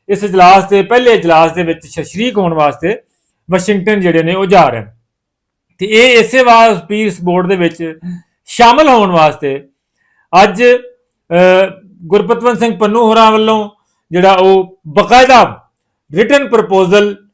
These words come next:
ਇਹ ਡੋਨਲਡ ਟਰੰਪ ਨੂੰ, ਅਮਰੀਕਾ ਦੇ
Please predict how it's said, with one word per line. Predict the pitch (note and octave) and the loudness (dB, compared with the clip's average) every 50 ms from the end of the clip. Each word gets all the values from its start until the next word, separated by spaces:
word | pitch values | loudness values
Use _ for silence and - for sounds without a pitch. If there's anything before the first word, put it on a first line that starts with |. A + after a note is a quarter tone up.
| _ _ _ _ _ - F#3+ | _ _ _ _ _ -2 2
ਇਹ | G3+ G#3 G#3 G#3 G3+ F3 - - _ _ _ _ _ _ _ _ _ _ - | 4 4 4 4 2 -2 -8 -14 _ _ _ _ _ _ _ _ _ _ -4
ਡੋਨਲਡ | F#3 G3 G3 G#3 G#3 G3 | -2 0 2 2 0 0
ਟਰੰਪ | F#3 G3+ G3+ G3+ F#3 F#3+ | 2 2 0 0 0 -4
ਨੂੰ, | F#3+ F#3 F3+ F3+ | -4 -4 -4 -6
ਅਮਰੀਕਾ | F3+ E3+ F3+ F#3 F#3 F3+ G3+ F#3+ | -6 -2 0 -2 0 2 0 2
ਦੇ | F#3 G3 | 2 0